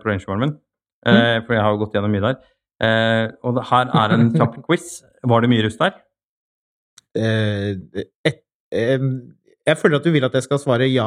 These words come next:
Speaker 2: så jeg svarer ja.
Speaker 1: Eh, nei, det var mye mer enn det.
Speaker 2: <laughs> Ja, det var
Speaker 1: Det
Speaker 2: mer
Speaker 1: var,
Speaker 2: enn det.
Speaker 1: det, det, seksten timers sveising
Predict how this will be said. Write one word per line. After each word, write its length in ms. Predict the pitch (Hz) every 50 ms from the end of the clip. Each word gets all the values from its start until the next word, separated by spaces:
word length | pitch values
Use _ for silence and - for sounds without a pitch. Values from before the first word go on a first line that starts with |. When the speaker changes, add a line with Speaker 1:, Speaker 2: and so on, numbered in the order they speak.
| 131 151 147
Speaker 2:
så 160 | - 147 131
jeg 60 | -
svarer 160 | - 113 101 90
ja. 80 | 82 78 - - _ _ _ -
Speaker 1:
Eh, 220 | 101 110 110 110 -
nei, 140 | 117 113 123 127
det 100 | 123 117
var 80 | 120 120
mye 100 | 120 120
mer 200 | 123 110 104 107
enn 100 | 104 107
det. 60 | 113 - _ _ _ _ -
Speaker 2:
<laughs> 80 | 156 165 147 - - - 214 208 - 254 240 - - - - - - 254 - -
Ja, 100 | 139 127 139
det 80 | -
var 240 | - - - 131 113
Speaker 1:
Det 100 | 110 117
Speaker 2:
mer 60 | 120
Speaker 1:
var, 180 | 143 165 180 190 185
Speaker 2:
enn 200 | 180 175 - -
det. 80 | 139 147 160 156 139 131
Speaker 1:
det, 0 |
det, 220 | 139 139 143 147 143
seksten 500 | - - 180 147 117 - - - 156 156
timers 340 | - 139 117 113 127 135 127
sveising 400 | - 131 110 - - 135 143 135